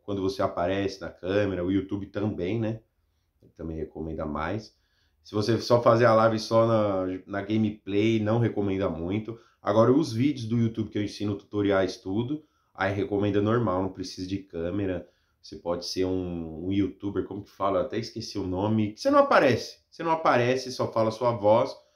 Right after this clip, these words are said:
Qualquer fone pega no, no controle, viu? Não precisa ser um Astro, um fone bom, assim. Qualquer fone de celular pega no controle do Play quatro.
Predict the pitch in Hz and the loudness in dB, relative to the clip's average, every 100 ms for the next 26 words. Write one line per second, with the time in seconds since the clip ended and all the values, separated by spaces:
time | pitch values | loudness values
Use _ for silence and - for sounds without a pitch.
0 | _ _ _ - 131 131 151 160 180 175 | _ _ _ -4 -2 0 4 4 4 2
1 | - - 127 151 143 - 113 123 120 107 | -2 0 4 4 2 0 0 2 2 2
2 | 101 95 92 92 104 98 87 104 127 95 | 0 -2 -4 -4 -4 -4 -2 0 0 0
3 | 117 131 - _ _ - 107 127 123 117 | -2 -2 -10 _ _ -4 0 2 0 0
4 | 107 110 98 85 92 107 95 85 - 85 | -2 -2 -2 0 0 2 0 -4 -10 -10
5 | 80 80 _ _ 92 90 101 98 87 80 | -10 -10 _ _ -18 -8 -4 -2 -2 -6
6 | 78 76 73 82 98 110 90 82 - 92 | -8 -10 -8 -2 0 2 0 -4 -8 -8
7 | 101 95 90 131 135 - 120 139 - - | -4 -4 0 0 0 2 2 2 0 -4
8 | 117 101 90 98 110 - 101 110 101 - | -2 0 0 0 -2 -2 -2 0 -2 -4
9 | 95 92 95 95 90 - 98 - 87 95 | -8 -6 -6 -6 -10 -6 -6 -4 -2 0
10 | 107 | -2